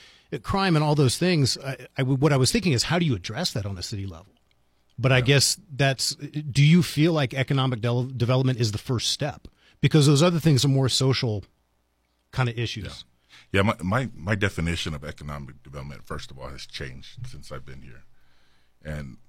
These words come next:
Speaker 2: to me, the reason why I moved that, that section over is because I, I believe economic development for, for Las Cruces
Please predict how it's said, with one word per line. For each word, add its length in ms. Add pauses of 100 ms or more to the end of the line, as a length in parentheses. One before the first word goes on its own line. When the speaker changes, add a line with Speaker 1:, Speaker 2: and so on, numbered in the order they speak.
(320)
Speaker 2:
to 100
me, 260
the 160
reason 200
why 140
I 40
moved 320
that, 220 (420)
that 140 (260)
section 500
over 380
is 80
because 280
I, 60 (200)
I 60
believe 300
economic 440
development 440
for, 260
for 140
Las 280
Cruces 500